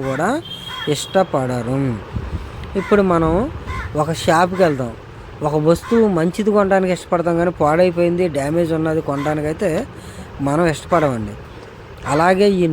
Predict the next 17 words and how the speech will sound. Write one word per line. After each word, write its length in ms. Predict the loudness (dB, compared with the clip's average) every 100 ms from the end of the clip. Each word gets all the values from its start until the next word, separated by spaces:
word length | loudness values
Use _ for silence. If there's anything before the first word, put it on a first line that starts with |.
| 4
నోట్లైనా 480 | 2 4 4 4 2 0
కాయిన్లైనా 540 | 2 2 4 2 2 0 0
కూడా 180 | 2 2 0 -2 -10 -18 -16 -10 -2 2 4
ఎవరైనా 480 | 4 6 6 6 4 2
సరే 260 | 2 4 4 2
మంచిగా 480 | 0 0 2 4 6 4
ఉన్న 140 | 2 0 0
నోట్లు, 360 | 0 0 0 0 0
మంచిగా 340 | 0 0 0 2 0
ఉన్న 120 | -2 -2 -2
కాయిన్లు 340 | -2 -2 -2
అయితే 200 | -2 -2 -2 -2 -6 -16 -20 -20 -20 -20 -20 -2
కొనడానికైతే 640 | 2 4 4 4 4 4 2
ఇష్టపడతారండి. 720 | 0 0 0 2 0 0 -2 -2
డ్యామేజ్ 380 | -2 2 2 2 0
అయిన 120 | -2 -2
కాయిన్లు 340 | -2 0 -2